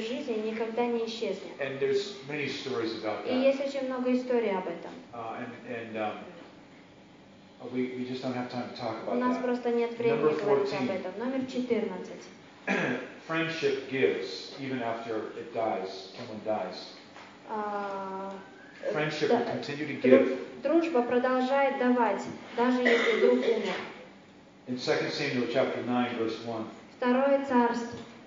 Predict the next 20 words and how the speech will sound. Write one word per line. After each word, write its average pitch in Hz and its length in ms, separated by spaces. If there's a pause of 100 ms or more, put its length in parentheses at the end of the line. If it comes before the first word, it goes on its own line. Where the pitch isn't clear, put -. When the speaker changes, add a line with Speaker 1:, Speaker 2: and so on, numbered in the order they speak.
(140)
Speaker 1:
девять 247 400
один. 208 320 (340)
Speaker 2:
we 123 100
see 127 360
that 110 320
this - 180
happens 127 600
with 107 100
Speaker 1:
Мы 240 140
видим, 254 340
как 214 180
это 214 140
Speaker 2:
how - 60
Speaker 1:
происходит. 214 560
Speaker 2:
God, 120 260 (220)
how 113 100 (100)
David 120 440
blessed - 600
Jonathan's 110 480
family. 101 300